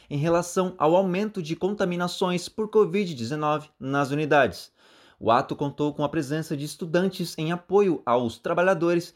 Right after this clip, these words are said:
e exige que a usp faça testagens periódicas para garantir a segurança sanitária dos trabalhadores, junto ao afastamento imediato dos doentes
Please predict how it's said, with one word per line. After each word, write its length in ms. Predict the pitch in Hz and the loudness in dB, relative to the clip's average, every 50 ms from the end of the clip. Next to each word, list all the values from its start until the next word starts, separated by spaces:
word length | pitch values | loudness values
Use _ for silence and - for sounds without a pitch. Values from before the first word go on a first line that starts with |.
| _ - - _ - | _ -20 -20 _ -4
e 120 | 156 170 180 | 0 0 2
exige 340 | 156 139 160 156 151 160 | 0 0 -6 -6 -6 -6
que 140 | 156 - 196 | -4 0 2
a 100 | 190 185 | 4 4
usp 480 | 180 202 220 196 - - - 101 87 - _ | 4 4 4 0 -4 -8 -10 -10 -10 -12 _
faça 400 | _ - 127 131 131 - - 110 | _ -2 -2 -2 -2 -4 -8 -8
testagens 760 | - - 170 170 - - - 196 196 190 160 170 156 - - | -8 -8 -12 -12 -8 -2 2 2 2 2 2 -2 -4 -6 -8
periódicas 880 | - _ - 170 190 220 202 175 165 180 160 165 170 - 170 165 - - _ _ _ _ _ _ - | -10 _ -4 -2 -2 0 2 2 2 2 0 -2 -4 -4 -6 -6 -6 -16 _ _ _ _ _ _ -6
para 180 | 147 147 156 156 | -2 0 0 2
garantir 500 | 160 170 185 185 180 - - 190 180 165 | 2 2 0 0 -2 -4 -2 0 0 0
a 60 | 160 | 0
segurança 720 | 160 - - 196 185 208 196 190 208 208 202 - 175 165 | -2 -2 -2 0 4 4 4 4 4 0 -2 -2 -4 -6
sanitária 640 | - - 175 185 190 - - - 175 190 196 190 156 | -4 -4 -4 -4 -6 -6 -4 0 2 2 2 2 0
dos 120 | 131 120 | -2 -4
trabalhadores, 680 | - - 151 147 151 156 151 147 165 165 135 98 - - _ _ _ _ _ _ - | -4 0 2 2 2 2 2 2 2 2 0 0 -4 -12 _ _ _ _ _ _ -12
junto 480 | 127 110 113 135 143 139 - 139 - - | -8 -4 -4 -4 -4 -4 -6 -10 -6 0
ao 180 | 117 113 113 113 | 4 6 6 6
afastamento 760 | 123 - - 170 165 - - 185 175 170 175 185 180 - 175 | 4 2 -2 -4 -4 0 -2 0 0 0 -2 -4 -4 -6 -6
imediato 600 | 151 147 156 165 165 180 180 160 156 160 - 147 | -4 -2 -2 -2 -2 0 2 2 2 2 0 -4
dos 200 | 139 139 127 127 | -4 -4 -6 -2
doentes 640 | 143 185 180 160 156 151 - - 165 156 - - - | 0 2 2 2 0 -4 -6 -8 -10 -10 -10 -12 -20